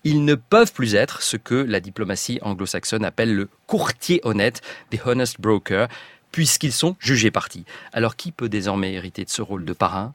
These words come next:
de garant, d'arbitre, qui reste au-dessus de la mêlée pour donner, ou non d'ailleurs, son feu vert à la fin ?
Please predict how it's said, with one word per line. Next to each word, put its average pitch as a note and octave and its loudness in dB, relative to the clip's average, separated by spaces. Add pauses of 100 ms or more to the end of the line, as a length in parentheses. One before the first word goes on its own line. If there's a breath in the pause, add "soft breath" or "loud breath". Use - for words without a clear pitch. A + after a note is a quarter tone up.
(120)
de B2 0
garant, F#2+ 0 (100)
d'arbitre, A2 -2 (180 loud breath)
qui - -4
reste C#3+ 2
au-dessus A#2+ -2
de G#2 0
la G2 4
mêlée G2 2
pour A2 -4
donner, F#2+ 0
ou G3 4
non A2 0
d'ailleurs, E2+ -6
son - 2
feu A2+ -2
vert A2 2
à A2 2
la G2 4
fin ? E2+ -6